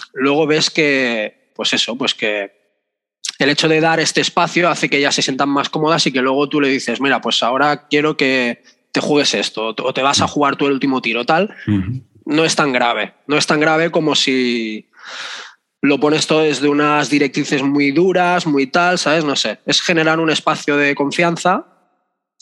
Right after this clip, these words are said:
Speaker 1: el día a día, en el día a día. Entonces, claro, el ge-, la frustración y todo eso siempre la vas a tener. O sea, una jugadora que falla último tiro siempre se te
Speaker 2: No,
Speaker 1: va
Speaker 2: sí.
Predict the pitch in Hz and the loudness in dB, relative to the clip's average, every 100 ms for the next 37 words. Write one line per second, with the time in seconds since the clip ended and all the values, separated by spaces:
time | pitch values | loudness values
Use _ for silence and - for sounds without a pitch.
0 | _ _ _ 139 135 123 104 98 92 _ | _ _ _ -2 0 0 0 -4 -8 _
1 | _ - 120 117 113 98 90 - _ _ | _ -6 -4 0 0 0 -2 -8 _ _
2 | _ _ - 120 131 - - _ 131 123 | _ _ -8 -2 0 -2 -4 _ -2 -2
3 | 98 - 123 - 117 123 117 110 110 117 | -2 -2 -2 -2 -2 0 0 -2 -2 -2
4 | 120 127 - 113 127 127 127 131 131 120 | -2 -4 -4 -4 -2 -2 -2 0 0 0
5 | 135 135 143 120 104 113 107 - 110 - | -2 0 0 0 -2 -2 -2 -4 -4 -2
6 | 117 113 113 117 110 113 113 113 110 107 | -2 0 0 -2 -2 -2 -2 -4 -6 -4
7 | 113 117 - 110 - 120 - 92 95 101 | -2 0 0 -2 -2 -2 0 2 2 2
8 | 95 95 - - | 0 -4 -8 -16